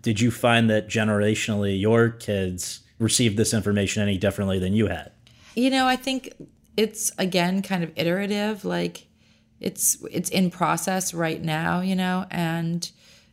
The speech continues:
Speaker 2: my younger child is a little bit young to really understand the nuances of it.
Speaker 1: Mm-hmm.
Speaker 2: So, I don't know, I think I think he said to me the other day, "I've been noticing you've been dressing like a boy lately," you
Speaker 1: Oh,
Speaker 2: know?
Speaker 1: really? How old
Speaker 2: Yeah.
Speaker 1: is
Speaker 2: He's
Speaker 1: the
Speaker 2: eight.
Speaker 1: Oh, eight, okay,
Speaker 2: Yeah.
Speaker 1: sure.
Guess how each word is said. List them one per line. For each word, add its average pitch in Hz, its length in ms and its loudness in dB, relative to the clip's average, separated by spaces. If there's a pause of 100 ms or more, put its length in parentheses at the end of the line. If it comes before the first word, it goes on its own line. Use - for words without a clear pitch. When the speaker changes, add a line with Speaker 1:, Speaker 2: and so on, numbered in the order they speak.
Speaker 2:
my 175 320 2 (140)
younger 175 380 2
child 180 300 -2
is 170 100 -4
a 165 40 -6
little 170 160 2
bit 160 160 -2
young 156 320 0
to 175 120 -4
really 175 200 2
understand 170 400 -2
the 156 60 -2
nuances 170 480 -2
of 180 160 -2
it. - 140 -2
Speaker 1:
Mm-hmm. 92 40 -6
Speaker 2:
So, 156 440 0 (640)
I - 60 -12
don't 165 80 -2
know, 165 80 -2
I 160 80 -4
think 160 280 -8 (640)
I 180 60 -2
think 170 160 0
he 175 80 -2
said 165 220 -4
to 165 40 -2
me 165 120 0
the 160 40 -2
other 165 160 -2
day, 160 400 -4
"I've 220 160 -6
been 269 140 -2
noticing 269 480 0
you've 208 100 0
been 208 80 -2
dressing 202 320 -2
like 196 160 0
a 196 40 -4
boy 190 220 -2
lately," - 520 -4
you - 60 0
Speaker 1:
Oh, 110 120 4
Speaker 2:
know? 113 140 2
Speaker 1:
really? - 180 -8
How 123 200 0
old 120 100 4
Speaker 2:
Yeah. 117 160 2
Speaker 1:
is 113 260 -2
Speaker 2:
He's 202 200 6
Speaker 1:
the - 60 -2
Speaker 2:
eight. 147 240 0
Speaker 1:
Oh, 127 160 6
eight, 101 180 0
okay, 90 280 -4
Speaker 2:
Yeah. 165 220 4
Speaker 1:
sure. - 80 -10